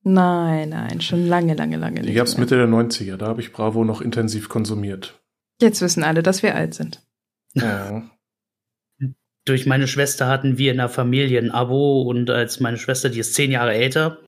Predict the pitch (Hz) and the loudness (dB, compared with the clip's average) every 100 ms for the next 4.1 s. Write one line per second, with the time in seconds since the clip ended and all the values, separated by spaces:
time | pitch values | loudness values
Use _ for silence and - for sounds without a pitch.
0 | _ _ _ - 123 120 123 156 - 131 | _ _ _ -4 -2 2 2 2 0 -2
1 | - 117 127 131 123 139 139 143 131 131 | -2 0 0 2 0 0 -2 -2 -2 -2
2 | 127 127 127 127 120 127 131 120 120 127 | -2 0 2 2 2 2 0 0 -2 -2
3 | 127 131 127 123 131 139 131 127 135 143 | -2 -2 0 0 0 0 0 0 0 -2
4 | - | -8